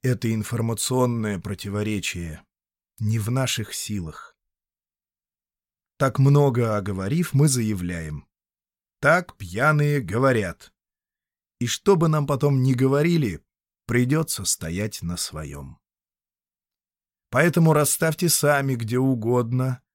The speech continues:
как подскажет ваш опыт, возможные в подобных случаях ремарки. Это, кстати, и будет то, что мог отметить сам Лева.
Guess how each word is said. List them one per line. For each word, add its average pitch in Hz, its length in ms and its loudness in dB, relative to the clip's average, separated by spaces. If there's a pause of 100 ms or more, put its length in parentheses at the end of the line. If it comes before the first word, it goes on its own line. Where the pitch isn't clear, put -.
(100)
как 107 160 -6
подскажет 101 540 -6
ваш 101 260 -8
опыт, 135 380 -2 (340)
возможные 135 680 6
в - 60 -12
подобных 120 500 0
случаях 123 560 -2
ремарки. 107 680 -2 (840)
Это, 110 180 -4
кстати, 117 380 -4
и 123 100 2
будет 113 400 -4
то, 143 160 0
что 107 220 -6
мог 98 200 -6
отметить 101 440 -6
сам 95 260 -4
Лева. 87 380 -6